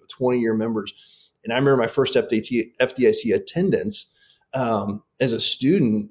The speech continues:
just sitting around and walking up and seeing these legends in the halls, right?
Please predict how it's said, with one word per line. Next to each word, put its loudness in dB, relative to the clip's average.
just -4
sitting 2
around 0
and -4
walking 2
up 0
and -4
seeing 0
these -2
legends -2
in -2
the -4
halls, -6
right? -2